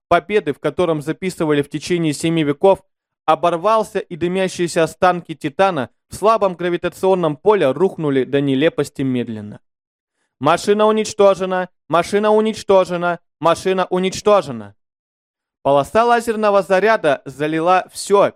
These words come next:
перед Титаном Хартека, и в ней показался неожиданно огромный противник.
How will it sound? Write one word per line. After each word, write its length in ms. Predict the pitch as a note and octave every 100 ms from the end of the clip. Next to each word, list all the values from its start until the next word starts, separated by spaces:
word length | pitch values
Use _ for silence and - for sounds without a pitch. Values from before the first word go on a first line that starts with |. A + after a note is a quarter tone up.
| -
перед 280 | C3+ C3
Титаном 460 | - C3+ D3 C#3 C3
Хартека, 540 | C#3+ C3+ - G3+ F#3+
и 220 | D3+ - C#3+
в 80 |
ней 160 | D#3 A3
показался 680 | A3 G#3 F#3+ F#3+ G3 - F#3+
неожиданно 680 | F#3+ F3+ - F3 E3+ E3+
огромный 640 | E3+ E3 C#3 C3+ C3+ C3 B2
противник. 680 | C3 B2 - A#2+ G#2+ -